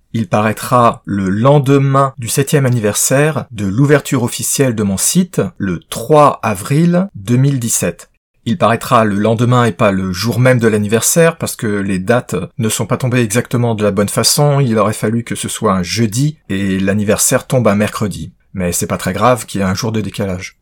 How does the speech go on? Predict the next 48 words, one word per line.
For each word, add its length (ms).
Donc 200
dans 120
cet 220
épisode, 480
ce 120
que 140
je 100
vais 220
tenter 280
de 80
présenter, 680
c'est 260
tout 180
ce 80
que 80
j'ai 140
appris, 380
tout 160
ce 60
que 100
j'ai 120
tiré 360
donc 360
de 240
ces 200
sept 320
ans 140
passés 540
à 100
travailler 480
sur 320
mes 140
projets 340
B 140
D 80
S 260
M, 180
essentiellement 560
mon 140
site, 460
mais 220
on 80
peut 140
aussi 280
inclure, 580
euh, 140
mon 200
blog, 580